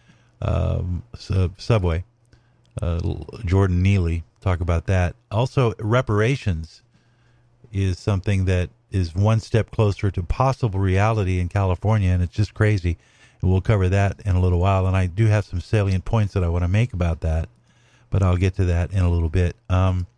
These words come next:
also, I, I wanted to just, uh, I, I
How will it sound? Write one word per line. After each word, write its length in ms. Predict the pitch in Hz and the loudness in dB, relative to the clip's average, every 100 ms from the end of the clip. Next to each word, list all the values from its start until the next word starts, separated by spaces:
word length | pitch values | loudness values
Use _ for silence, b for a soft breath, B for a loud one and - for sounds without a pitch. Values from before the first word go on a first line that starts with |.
| _ _ B B B _ - | _ _ B B B _ -6
also, 380 | 127 165 135 | -2 0 2
I, 220 | 117 101 90 | 2 0 0
I 120 | 98 | 0
wanted 340 | 101 113 113 | 0 0 -2
to 160 | - 98 | -4 -4
just, 460 | 95 92 - - - _ _ _ _ _ - | -2 -4 -6 -20 -20 _ _ _ _ _ -2
uh, 320 | 85 80 82 | 0 0 -4
I, 320 | 71 90 101 | -2 -2 0
I 140 | 98 | -2